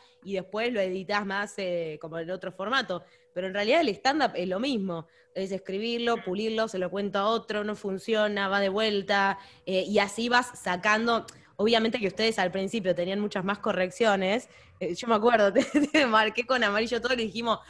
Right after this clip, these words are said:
"Por favor, no se asusten", porque a todos les pasa, porque en una primera corrección siempre, eh, tenemos que sacar todo, todo lo, lo que, lo que hay de, de narrativo que usamos en nuestra vida cotidiana, es por eso,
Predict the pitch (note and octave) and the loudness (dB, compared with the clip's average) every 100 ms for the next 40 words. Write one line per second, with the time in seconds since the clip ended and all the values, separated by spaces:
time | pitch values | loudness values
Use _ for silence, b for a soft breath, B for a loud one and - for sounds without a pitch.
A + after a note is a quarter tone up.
0 | B _ - C4+ C4+ A#3+ C4 C4 A#3 A#3 | B _ -2 4 6 6 6 4 2 2
1 | B3 - C#4 C4 A3+ A3+ A#3 F#3 F#3+ F#3+ | 2 2 -4 -4 -2 -2 -2 -4 -4 -4
2 | - D4 C#4 G3+ F3+ F3+ F#3+ F3+ - E3+ | -2 2 2 2 -2 -2 -2 -2 -2 -2
3 | D#3 b b _ F3 E3+ F#3 G3 C#4 C#4 | -4 b b _ -4 0 0 2 2 2
4 | G3+ G#3 B3+ G#3+ G3 F#3 F3+ A3 B3 A#3+ | 2 2 2 2 0 -2 -2 0 0 -2
5 | - A#3+ - A#3 A3 A3 A3+ b b - | -4 -4 -2 -4 0 0 0 b b -6
6 | E3+ E3+ E3+ E3 F#3 A3 F#3+ F3 E3+ G#3 | -4 -2 -4 -4 -4 -4 -4 -6 -2 -2
7 | A3 G#3+ A3 A3 G3+ F3+ E3+ D#3 - G#3 | -2 -2 0 2 2 0 -2 -8 -8 -4
8 | G#3+ G#3 F3 D3+ F3 E3 E3 E3+ E3+ F3+ | -2 -2 -4 -2 -6 -4 -6 -4 -4 -2
9 | F3 F3+ F#3+ A3+ G#3+ F#3 E3+ F3 F3 F3 | -4 0 0 0 -2 -4 -2 -2 -2 -4
10 | F#3 D4+ C#4 E3+ B3 B3+ F3 E3+ F#3 G#3 | -2 0 0 0 -2 -4 -4 -2 0 2
11 | B3 F3+ D#3 E3 A#3 A#3 F#3 F3 F3+ - | 2 0 -2 0 0 2 0 -2 -4 -2
12 | F#3 A#3+ - D#3+ | 0 0 -2 -4